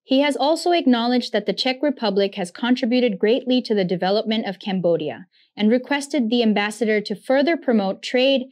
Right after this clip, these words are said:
investment, and tourism in the present post-pandemic context. Ambassador Martin Vavra has agreed to the request and informed the President of the National Assembly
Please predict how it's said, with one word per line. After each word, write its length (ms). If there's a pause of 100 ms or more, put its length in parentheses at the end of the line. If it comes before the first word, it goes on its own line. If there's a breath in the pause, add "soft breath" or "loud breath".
(200 soft breath)
investment, 680 (200)
and 160
tourism 640
in 140
the 80
present 500
post-pandemic 880
context. 680 (840)
Ambassador 540
Martin 520
Vavra 440
has 180
agreed 440
to 100
the 100
request 540
and 160
informed 480
the 40
President 520
of 100
the 80
National 480
Assembly 540